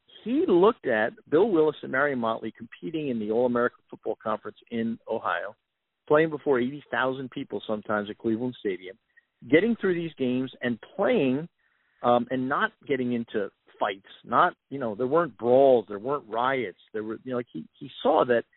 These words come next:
they could play a game of football, the most violent game that there still is on earth, and, and get through it. And it was a year later that he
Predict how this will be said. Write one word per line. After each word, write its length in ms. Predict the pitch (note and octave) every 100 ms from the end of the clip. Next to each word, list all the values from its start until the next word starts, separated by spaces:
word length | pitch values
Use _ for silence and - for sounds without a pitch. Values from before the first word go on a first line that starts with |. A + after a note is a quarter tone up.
| _ _ _ _ -
they 180 | C#3 E3+
could 220 | F#3 D#3+ _ -
play 200 | C#3+ F3
a 80 | C3+
game 240 | B2+ E3+
of 100 | A#2+ -
football, 380 | A3+ - B2+ C#3+
the 80 | B2
most 260 | B2 A2
violent 460 | A#2 A#2+ C#3+ C3 -
game 320 | A#2+ B2+ A#2
that 120 | G#2
there 220 | G#2 G2+ - - -
still 240 | D3 E3+
is 160 | F2+ F2+
on 140 | G2 F#2
earth, 200 | A2 G3 _ _ _ _ _ -
and, 200 | D3 D#3 -
and 200 | D3 C#3
get 140 | D3+ -
through 220 | G#3+ F4
it. 120 | - - _ -
And 320 | C#3+ C#3 C3+ _ _ _ _ _ -
it 120 | F#3+
was 180 | F#3+ E3+
a 40 |
year 300 | F3+ G3+ B3
later 440 | A3+ B3+ A#3 G#2 C3 _ _ _ _ _ -
that 140 | C#3 B2+
he 200 | F#3